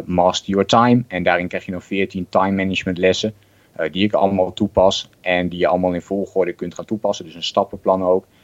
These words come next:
om dus veel effectiever met je tijd, eh, om te gaan. Eh, dus dat zijn eigenlijk de drie dingen die ik, eh,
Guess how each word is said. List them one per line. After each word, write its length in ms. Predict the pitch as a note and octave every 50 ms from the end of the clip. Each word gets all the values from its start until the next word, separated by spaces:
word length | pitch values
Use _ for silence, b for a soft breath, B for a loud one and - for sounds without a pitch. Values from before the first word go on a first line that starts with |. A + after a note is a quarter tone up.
| b b b b
om 240 | - F#2+ F#2 F2+ F2+
dus 180 | F2+ F2+ - -
veel 240 | - F#2+ F#2 F#2 -
effectiever 480 | F2 - - - - - F#2 - F2+
met 180 | F2+ F2+ E2 -
je 100 | F2 -
tijd, 360 | - G2 F#2 F2+ F2+ - - _ _ _
eh, 180 | - - E2+ E2 -
om 180 | - A2 G2+ F2+
te 100 | - -
gaan. 280 | - - - - - _ b b b b b b b b
Eh, 80 | b - - -
dus 100 | E2+ -
dat 140 | F2 E2+
zijn 140 | - F#2 F2+
eigenlijk 340 | F#2 F#2 - - - F#2+ F2+
de 60 | -
drie 140 | G2 G#2+ G#2
dingen 260 | G2 G#2 G#2 G2+ G2+
die 180 | F#2+ G2 F#2+ F#2+
ik, 140 | F2+ - -
eh, 120 | F2+